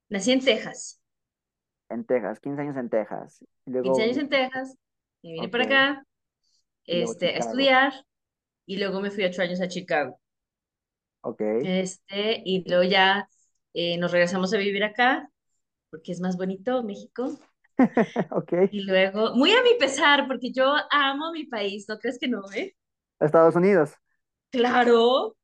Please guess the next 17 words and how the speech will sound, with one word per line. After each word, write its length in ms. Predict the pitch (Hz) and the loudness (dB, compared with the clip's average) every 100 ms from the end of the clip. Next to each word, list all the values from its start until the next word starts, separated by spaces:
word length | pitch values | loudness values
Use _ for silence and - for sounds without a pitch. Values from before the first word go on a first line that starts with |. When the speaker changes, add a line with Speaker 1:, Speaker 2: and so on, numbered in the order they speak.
| - | 0
Speaker 2:
Ok, 220 | 165 160 | 0 4
Speaker 1:
Home 380 | 147 160 180 202 | 4 4 2 -4
Speaker 2:
bueno, 380 | - 135 160 180 | -4 2 4 4
no 100 | 175 | 2
Speaker 1:
sweet 160 | 165 175 | 2 2
Speaker 2:
sé, 80 | 202 | 4
Speaker 1:
home. 360 | 233 220 170 | 4 2 -2
Speaker 2:
ok. 60 | 214 - | -4 -4
<laughs> 800 | 330 - 339 330 330 339 - 339 _ 302 _ _ _ _ _ _ _ _ _ _ _ | -2 -2 -2 -4 -4 -8 -10 -12 _ -20 _ _ _ _ _ _ _ _ _ _ _
Y 80 | 151 | 2
después 420 | 156 156 196 196 | 4 4 0 2
de 100 | 208 | 2
que 120 | 202 | 2
regresaste 520 | 170 170 160 175 165 165 | 0 0 0 -2 -2 -6
aquí 200 | 156 160 | -2 -4
a 100 | 156 | -2
trabajar, 520 | 156 151 175 185 | -2 -2 -4 -6